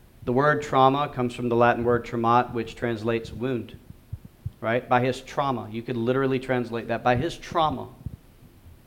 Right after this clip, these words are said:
we are healed. Now, I wanna do this just one more time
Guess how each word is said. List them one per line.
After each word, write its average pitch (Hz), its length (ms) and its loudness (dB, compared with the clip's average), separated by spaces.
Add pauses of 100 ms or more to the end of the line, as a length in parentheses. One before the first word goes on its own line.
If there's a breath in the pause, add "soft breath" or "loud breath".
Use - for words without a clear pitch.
(360)
we 123 160 2
are 123 80 0
healed. - 260 -8 (1300 loud breath)
Now, 131 400 2 (800)
I 135 40 -6
wanna 147 440 2 (140)
do 139 100 -4
this 135 240 -4 (160)
just 127 280 -6
one 147 200 -4
more 151 140 0
time 127 500 2